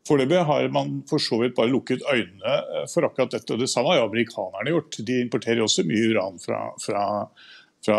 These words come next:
eh, Russland. Men dette kommer på dagsordenen nå. Nå er det også litt sånn langsiktige avtaler, og det er lager, så dette er ikke så akutt som, eh, for, eh, gassen. Men det er vel omtrent ti prosent av atomkraftverkene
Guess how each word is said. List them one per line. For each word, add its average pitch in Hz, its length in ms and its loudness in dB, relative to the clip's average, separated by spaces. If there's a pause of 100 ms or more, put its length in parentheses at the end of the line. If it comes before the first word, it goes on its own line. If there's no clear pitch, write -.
(100)
eh, 110 640 -2
Russland. 120 420 0
Men 139 160 4
dette 160 320 0
kommer 117 400 0
på 151 160 2
dagsordenen 127 960 0
nå. 160 320 2 (420)
Nå 135 80 4
er 131 120 2
det 170 80 4
også 151 180 0
litt 160 80 2
sånn 147 240 -4
langsiktige 127 480 -4
avtaler, 123 560 0
og 127 80 -4
det 131 80 2
er 127 140 0
lager, 117 340 -2
så 147 140 -4
dette 120 100 -8
er 127 140 -6
ikke 151 100 -6
så 117 240 -2
akutt 143 420 -4
som, 123 440 -6
eh, 131 100 -2
for, 127 240 -2
eh, 123 480 -4
gassen. - 400 -4 (400)
Men 143 80 0
det 156 80 4
er 139 100 2
vel 180 120 2
omtrent 151 280 -2
ti 131 220 -2
prosent 160 600 -4
av 147 180 2
atomkraftverkene 139 960 -2